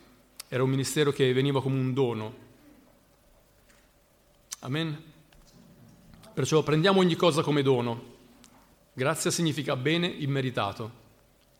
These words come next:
Tutto quello che è intorno a te, comincia a riceverlo come dono. A volte pretendiamo delle cose e viviamo male. Qualunque cosa ti fanno, ti danno, sii contento di quello che ti offrono. Ricevi il dono. Non pensare a ciò che tu potresti meritarti di avere e aspetti che qualcuno ti dia quello che ti meriti.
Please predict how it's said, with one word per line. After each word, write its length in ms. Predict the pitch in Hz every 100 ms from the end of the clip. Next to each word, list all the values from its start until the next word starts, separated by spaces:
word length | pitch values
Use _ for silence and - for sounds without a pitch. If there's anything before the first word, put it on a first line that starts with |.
| _
Tutto 200 | - 175
quello 160 | 170 165
che 60 |
è 40 | 151
intorno 260 | 147 156
a 20 | 147
te, 160 | 175
comincia 340 | 139 170 - 165
a 40 |
riceverlo 380 | 143 - 143 139
come 180 | 135 127
dono. 380 | 123 107 110 - - - - _ _ _ _ -
A 80 |
volte 220 | 151 185 175
pretendiamo 480 | 160 151 151 165
delle 160 | 156 147
cose 240 | 147 156
e 40 | 147
viviamo 260 | 135 127
male. 480 | 120 107 101 107 - - _ _ _ _ -
Qualunque 320 | 147 175 180
cosa 240 | 170 156
ti 140 | 156 143
fanno, 380 | 135 117 113
ti 120 | 113 139
danno, 500 | 131 104 107 107 - - _ _ _ _ -
sii 180 | -
contento 440 | 175 165 156 165 -
di 100 | 139
quello 180 | 143 131
che 100 | 127
ti 120 | 135
offrono. 640 | 104 - 113 110 104 - - -
Ricevi 420 | 143 - 175 147
il 120 | 139
dono. 520 | 127 107 107 107 110 -
Non 220 | 147 175
pensare 360 | 180 175 170 147
a 40 |
ciò 200 | - 160
che 160 | 147 143
tu 100 | 165
potresti 420 | 143 156 - 156
meritarti 880 | 147 135 139 147 135 139 127 - -
di 100 | 135
avere 320 | 131 151 139
e 60 | 127
aspetti 460 | 127 - 147 147
che 60 | 139
qualcuno 320 | 131 127 143
ti 120 | 135
dia 160 | 131 131
quello 200 | 135 123
che 140 | 123
ti 100 | 123
meriti. 440 | 117 107 110 135